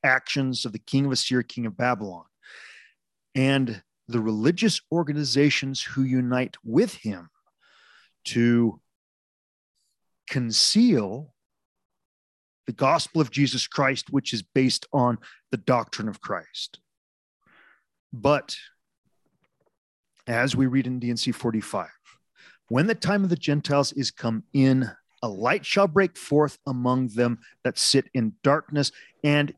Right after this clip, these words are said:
it shall be the fullness of my gospel." Well, the water that is poured out on thirsty soil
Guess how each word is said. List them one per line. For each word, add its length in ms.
it 160
shall 420
be 300
the 60
fullness 720
of 140
my 160
gospel." 520
Well, 500
the 100
water 540
that 100
is 140
poured 480
out 320
on 180
thirsty 540
soil 880